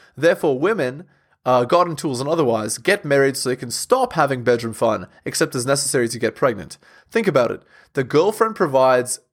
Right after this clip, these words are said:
bedroom fun good enough to motivate a desire in the man to commit. After the wedding is a period of at least adequate bedroom fun,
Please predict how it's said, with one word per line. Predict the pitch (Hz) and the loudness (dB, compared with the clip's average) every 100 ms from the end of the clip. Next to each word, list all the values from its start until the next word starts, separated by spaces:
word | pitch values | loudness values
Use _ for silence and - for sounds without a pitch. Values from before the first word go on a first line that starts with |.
| - | -6
bedroom | 107 151 165 | -2 0 -2
fun | 147 131 135 120 | -2 -2 -2 -2
good | 147 | 0
enough | 180 165 - | 0 -2 -4
to | |
motivate | 120 143 156 156 | -2 0 0 -2
a | - | -2
desire | 120 117 131 131 | -2 2 2 0
in | |
the | 117 | -4
man | 107 110 | -8 -8
to | |
commit. | 110 143 156 76 _ - - - | -10 -4 -4 -4 _ -20 -18 -2
After | 180 185 156 | 0 0 -2
the | 135 | -2
wedding | 123 143 170 214 | 2 2 0 -4
is | 151 135 | -6 -6
a | |
period | 127 156 156 | -2 -2 0
of | 127 | -2
at | 120 | -4
least | 147 151 - - | -2 -2 -2 0
adequate | 190 214 196 131 | 2 2 -2 -2
bedroom | 127 123 117 | 0 -2 -2
fun, | - 101 110 | -6 -6 -8